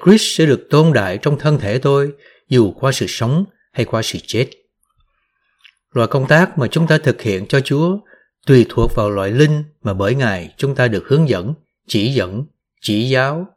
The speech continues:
và cấu tạo. Phaolô không được cấu tạo bởi linh của Đức Chúa Trời hay linh của Đức Giê-hô-va, nhưng bởi Thánh Linh và linh Giêsu.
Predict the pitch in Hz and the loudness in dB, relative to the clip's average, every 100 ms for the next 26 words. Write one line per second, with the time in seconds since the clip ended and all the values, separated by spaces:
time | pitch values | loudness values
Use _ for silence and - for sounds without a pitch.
0 | _ _ 104 - 131 151 90 82 - _ | _ _ -10 -2 -2 -2 -8 -10 -18 _
1 | _ _ _ _ _ _ _ _ - _ | _ _ _ _ _ _ _ _ -20 _
2 | - 127 131 127 - 151 120 - 151 104 | -2 0 2 0 -2 -2 -2 -4 -4 -4
3 | 90 95 117 127 127 120 123 131 - 139 | -6 -4 -2 2 0 0 -2 -2 -4 -4
4 | 110 95 82 - _ _ _ 123 123 131 | -4 -4 -8 -16 _ _ _ -2 2 2
5 | 131 95 117 135 127 117 113 120 117 110 | 2 -2 -4 -2 -2 -2 -2 -4 -4 -10
6 | _ _ _ _ _ _ 139 143 120 131 | _ _ _ _ _ _ 0 2 0 2
7 | 170 156 156 147 147 _ 87 92 139 131 | 0 2 2 0 -8 _ -6 2 2 2
8 | 135 - 135 131 120 | 0 0 0 -2 -6